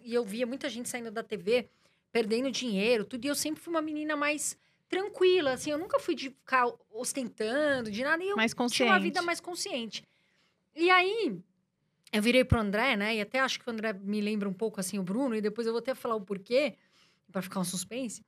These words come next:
Speaker 2: <laughs>
Speaker 1: É, o André falou, "Ah, vamos falar sobre educação financeira." Eu já não queria mais aquela coisa de foto, de, de ficar blogueira, tal, tal, tal. Nada contra, acho super difícil o trabalho, inclusive.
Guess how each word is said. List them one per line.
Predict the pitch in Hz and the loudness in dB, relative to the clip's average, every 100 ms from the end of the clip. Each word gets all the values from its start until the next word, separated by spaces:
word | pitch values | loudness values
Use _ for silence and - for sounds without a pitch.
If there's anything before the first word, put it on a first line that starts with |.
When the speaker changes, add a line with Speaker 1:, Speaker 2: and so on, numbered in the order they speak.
| - | 0
Speaker 2:
<laughs> | 269 262 220 | 2 2 2
Speaker 1:
É, | 240 220 220 214 202 214 | 8 8 10 8 6 4
o | 262 | 2
André | 285 | 0
falou, | 302 359 | 2 4
"Ah, | 339 | 4
vamos | 466 - | 0 2
falar | 349 311 | 4 4
sobre | 294 294 294 | 2 -4 -6
educação | 311 302 294 285 | -6 -6 -4 -4
financeira." | 302 294 277 - 294 277 | -4 -4 -4 2 4 4
Eu | |
já | 262 | 2
não | 311 | -4
queria | 302 294 277 | -4 -2 -2
mais | 208 233 262 233 | 0 2 2 0
aquela | 226 240 208 | -4 -8 -8
coisa | 240 214 | -10 -12
de | 208 | -12
foto, | - 208 226 254 220 - | -4 0 4 4 0 -6
de, | 208 | -14
de | 196 262 262 | -6 -4 -4
ficar | 185 - | -4 -6
blogueira, | 202 196 220 185 175 240 220 | -6 -4 -4 -4 -2 0 0
tal, | 214 233 | -4 -8
tal, | 226 | -8
tal. | - 285 | -6 -4
Nada | 233 226 262 269 | -2 2 2 2
contra, | - 262 226 | -4 -10 -8
acho | 196 - | -10 -10
super | - 277 - _ | -10 -10 -12 _
difícil | 196 - 277 294 - | -20 -8 -4 -4 -8
o | |
trabalho, | 202 196 220 214 | -8 -4 -4 -4
inclusive. | 202 190 247 | -12 -8 -8